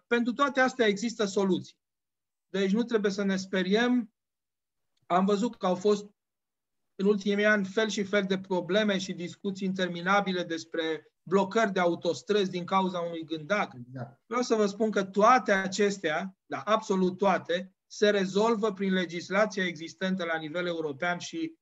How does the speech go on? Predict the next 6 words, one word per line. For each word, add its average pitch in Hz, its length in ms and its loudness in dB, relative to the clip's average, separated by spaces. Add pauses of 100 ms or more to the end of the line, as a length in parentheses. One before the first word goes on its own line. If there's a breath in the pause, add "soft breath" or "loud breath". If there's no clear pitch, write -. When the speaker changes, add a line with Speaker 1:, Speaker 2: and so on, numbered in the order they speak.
(280)
Speaker 1:
uh, 151 240 -12 (100)
românesc, 156 600 -4
la 156 160 -10
nivel 156 260 -6
național. 143 600 -8 (400)
Adică 196 720 0